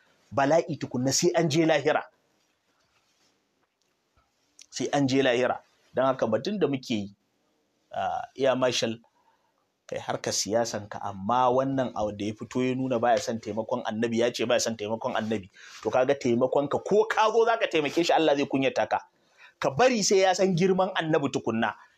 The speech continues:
Yana iya neman taimakon manzon Allah sallallahu alaihi wasallama.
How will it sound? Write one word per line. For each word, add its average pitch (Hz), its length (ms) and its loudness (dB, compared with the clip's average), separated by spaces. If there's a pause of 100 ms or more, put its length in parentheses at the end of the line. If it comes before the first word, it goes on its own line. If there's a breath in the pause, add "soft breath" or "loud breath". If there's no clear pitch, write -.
(180 soft breath)
Yana 135 220 2
iya 139 200 0
neman 127 320 0
taimakon 113 440 -4
manzon 107 360 -2
Allah 107 200 -2
sallallahu 101 320 -8
alaihi 95 160 -12
wasallama. 95 340 -12